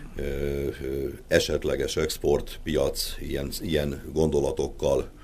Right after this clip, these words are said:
közelítette meg akkoriban a, a, a vezetés, aztán a politikai vetület az, ö, jóval később, ez, ez úgy inkább a szöuli olimpia ezerkilencszáznyolcvannyolc körül került napirendre. Történtek, ö, ö, titkos tárgyalások,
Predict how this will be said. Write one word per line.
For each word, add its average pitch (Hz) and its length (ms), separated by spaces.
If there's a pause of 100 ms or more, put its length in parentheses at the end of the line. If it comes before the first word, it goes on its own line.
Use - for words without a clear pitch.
(540)
közelítette 71 720
meg 67 380
akkoriban 67 640
a, 69 140
a, 67 380
a 73 40
vezetés, 80 540
aztán 73 380
a 65 80
politikai 76 640
vetület 76 460
az, 69 220
ö, 71 280
jóval 71 320
később, 69 440
ez, 65 200 (100)
ez 69 80
úgy 69 160
inkább 69 320
a 73 60
szöuli 69 400
olimpia 69 640 (560)
ezerkilencszáznyolcvannyolc 69 1300
körül 71 420 (120)
került 71 360
napirendre. 78 720 (540)
Történtek, 80 680
ö, 71 260 (120)
ö, 69 340
titkos 73 460
tárgyalások, 69 800